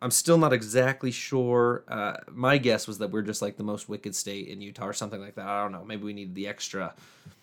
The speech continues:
encouragement or whatever it is. But it was a great blessing to have them come to our, our stake and be able to talk to us. And, and, um, there's a thought that Sister Renlund in her talk gave that has just been sticking with me. And Lex and I talked about it. It was just,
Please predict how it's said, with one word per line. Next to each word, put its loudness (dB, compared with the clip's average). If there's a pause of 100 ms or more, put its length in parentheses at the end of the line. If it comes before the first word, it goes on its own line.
(180)
encouragement 6
or -4
whatever 4
it -8
is. -10
But 6
it 6
was 4
a 2
great 4
blessing -4
to -12
have -10
them -12
come -12
to -4
our, -6 (480)
our 2
stake 4
and 0
be 6
able 4
to 0
talk -2
to -4
us. -6
And, -14
and, -10
um, -12 (540)
there's 4
a 2
thought 6
that 4 (680)
Sister 4
Renlund -2
in -2
her 2
talk 0
gave -4 (640)
that 2
has 0
just -2
been -6
sticking 0
with 2
me. 0
And -2
Lex 0
and 2
I 0
talked 0
about 2
it. 0
It -4
was -8
just, -8